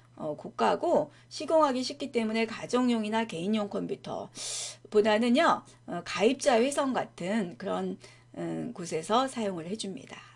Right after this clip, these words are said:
사 번입니다. 자, 다음은 정보통신망의 종류입니다. 아, 근거리 통신망 랜, 어,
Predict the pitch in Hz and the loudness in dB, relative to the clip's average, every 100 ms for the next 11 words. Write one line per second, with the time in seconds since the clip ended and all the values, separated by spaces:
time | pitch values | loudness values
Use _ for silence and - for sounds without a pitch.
0 | _ - 214 220 226 175 - - 151 247 | _ -12 -8 -4 -4 -6 -8 -6 0 2
1 | 370 - _ _ _ _ _ _ _ _ | 0 -6 _ _ _ _ _ _ _ _
2 | _ - _ _ _ _ _ _ _ _ | _ -20 _ _ _ _ _ _ _ _
3 | _ _ _ _ _ _ - 208 220 269 | _ _ _ _ _ _ -14 -2 2 8
4 | 285 294 262 196 233 302 320 320 330 339 | 8 8 6 4 6 6 4 4 0 2
5 | 339 339 320 262 202 208 254 277 285 - | 4 2 2 4 6 6 6 6 4 2
6 | 208 233 175 135 - - - - _ _ | 4 4 4 -2 -8 -12 -12 -18 _ _
7 | _ - - - - _ _ _ - 185 | _ -20 -20 -20 -20 _ _ _ -2 2
8 | 185 190 190 - 269 339 381 349 339 277 | 4 4 2 4 4 8 8 8 6 6
9 | 262 254 240 233 233 - 156 196 196 - | 4 6 8 8 6 2 8 10 10 4
10 | - - _ _ _ _ _ _ - 151 | -6 -18 _ _ _ _ _ _ -4 -2
11 | 156 | 0